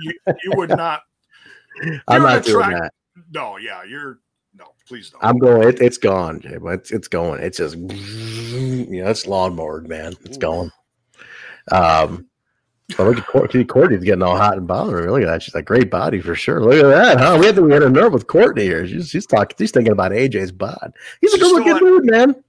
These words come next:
Speaker 1: He still has it. He still
Speaker 2: I,
Speaker 1: got it.
Speaker 2: I had a,
Speaker 1: Even,
Speaker 2: one of
Speaker 1: even
Speaker 2: me
Speaker 1: though he was buried by the Undertaker.
Speaker 2: <laughs> One of me and Dave's friends used to ask us, like, "Would you shop at a store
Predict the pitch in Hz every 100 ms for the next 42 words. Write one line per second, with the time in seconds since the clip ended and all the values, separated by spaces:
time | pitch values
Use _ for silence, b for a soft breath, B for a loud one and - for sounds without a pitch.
0 | _ _ - 156 - 196 208 214 294 294
1 | 113 _ _ _ _ _ 131 - - -
2 | - - - _ _ - 110 139 127 -
3 | - 110 127 123 117 135 254 269 151 -
4 | - 139 127 110 113 110 101 101 - 95
5 | 90 _ _ _ _ 110 117 131 117 110
6 | 131 - - - 131 104 - 127 127 131
7 | 123 110 117 113 - 117 110 107 104 -
8 | 101 98 - 98 101 98 - 113 113 220
9 | - 131 139 - 104 98 - 101 104 82
10 | 85